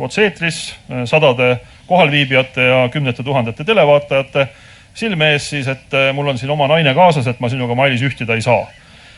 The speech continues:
Et, äh, kui te mõtlete selle peale, et, äh, mida see meile räägib presidendikandidaadist, inimesest, kes tegelikult hakkab, äh, mingi tõenäosusega, kui ta ära valitakse, esindama Eesti riiki, äh,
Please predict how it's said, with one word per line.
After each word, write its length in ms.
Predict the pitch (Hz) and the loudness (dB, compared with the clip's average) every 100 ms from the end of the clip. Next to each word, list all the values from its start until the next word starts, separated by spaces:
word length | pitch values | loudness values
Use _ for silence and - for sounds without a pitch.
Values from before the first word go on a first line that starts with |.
| - - | -20 -8
Et, 220 | 139 123 - | -6 -6 0
äh, 260 | 135 135 143 | 0 0 -4
kui 100 | 165 | -8
te 80 | 170 | -4
mõtlete 420 | 170 294 185 151 | -2 0 -2 -4
selle 200 | 123 151 139 | -6 -4 0
peale, 320 | 175 139 139 - - - - - - - - - _ _ - 147 | 2 4 2 0 -16 -20 -20 -20 -20 -20 -20 -20 _ _ -10 -4
et, 280 | 135 - | -4 -2
äh, 240 | 143 135 127 - - | 2 2 2 -6 -4
mida 200 | 214 151 | 2 2
see 120 | 131 | 0
meile 180 | 135 135 | -2 2
räägib 320 | 185 170 120 | 2 2 0
presidendikandidaadist, 1040 | 170 165 120 123 208 254 143 131 123 113 | -4 -4 -4 -2 0 0 2 2 0 -6
inimesest, 480 | 190 190 131 123 123 | -6 -4 -4 -6 -8
kes 140 | 131 - | -12 -8
tegelikult 480 | 170 156 127 123 | -4 -4 -4 -4
hakkab, 380 | 151 151 120 104 | -6 -2 -4 -4
äh, 240 | 131 120 117 - - - - | -2 -2 -4 -14 -20 -20 -4
mingi 220 | 147 127 | -2 -2
tõenäosusega, 760 | 165 143 123 113 107 123 117 117 - _ | 0 2 2 0 -6 -2 -2 -2 -14 _
kui 80 | 131 | -2
ta 100 | 151 | 0
ära 120 | 175 | 2
valitakse, 480 | 131 120 - 120 147 | 0 -4 -6 -8 -6
esindama 340 | 143 127 120 | -4 -4 -2
Eesti 240 | 139 156 175 | -4 -4 -4
riiki, 460 | 208 214 - 143 120 - - - - - | -4 -4 -4 -4 -4 -12 -20 -20 -20 -6
äh, 920 | 131 127 127 123 120 127 127 - 123 | -2 0 0 0 -2 -6 -12 -14 -14